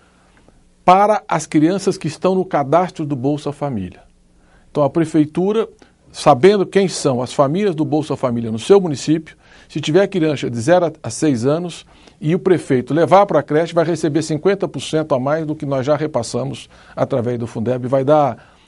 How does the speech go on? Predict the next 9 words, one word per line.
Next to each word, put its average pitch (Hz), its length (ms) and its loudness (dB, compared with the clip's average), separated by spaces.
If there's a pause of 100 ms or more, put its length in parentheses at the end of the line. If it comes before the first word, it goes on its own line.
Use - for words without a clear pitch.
quase 160 320 2
quatro 156 320 0
mil 147 160 -2
reais 123 580 -2
por 117 240 -4
ano 135 260 -4
para 123 200 -4
cada 131 240 -2
criança. 98 500 -10